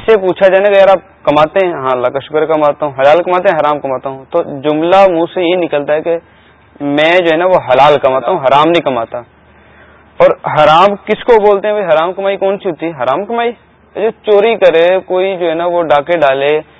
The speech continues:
جو ہے وہ شراب بیچ کے اس کے پیسے لے، یہ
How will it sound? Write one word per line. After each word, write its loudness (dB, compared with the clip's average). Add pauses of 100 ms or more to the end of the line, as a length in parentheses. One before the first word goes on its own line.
(280)
جو -6
ہے 4
وہ 2 (160)
شراب 4
بیچ -2
کے -4
اس -6
کے -4
پیسے -4
لے، -2 (360)
یہ -2